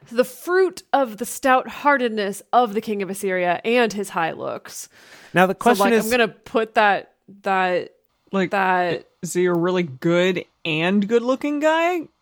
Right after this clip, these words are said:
Speaker 3: Or
Speaker 1: Is this
Speaker 3: am I
Speaker 1: just 'cause
Speaker 3: reading
Speaker 1: the
Speaker 3: too
Speaker 1: king of
Speaker 3: much into
Speaker 1: Assyria
Speaker 3: this?
Speaker 1: has abs and everyone hates him for it?
Speaker 2: <laughs> I
Speaker 3: Good
Speaker 2: see.
Speaker 3: looks.
Speaker 2: It's funny 'cause when I read high looks, I was thinking more like your nose is in the air, kinda like
Speaker 1: Well,
Speaker 2: think you're
Speaker 1: that
Speaker 2: better than
Speaker 1: too.
Speaker 2: everyone.
Speaker 1: He's got
Speaker 3: Maybe he has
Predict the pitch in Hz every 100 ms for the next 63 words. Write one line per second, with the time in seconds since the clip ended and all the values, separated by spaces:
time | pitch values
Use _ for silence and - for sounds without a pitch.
0 | _ - 170 165 320 453 523 - 170 -
1 | 370 - 302 277 240 - 220 220 208 196
2 | 202 220 208 - 180 185 196 190 185 170
3 | 180 185 175 175 190 208 202 202 208 -
4 | - - - - - 175 - - - 160
5 | 165 160 139 135 175 185 175 180 202 180
6 | 160 160 - - - - 311 165 - 226
7 | - 226 220 208 185 185 202 208 196 185
8 | 156 - - 165 160 151 147 - 143 139
9 | 131 139 139 135 131 120 - 107 113 120
10 | 123 139 135 131 131 135 - 113 110 101
11 | 95 - 117 339 320 107 117 120 123 131
12 | - 139 143 139 262 294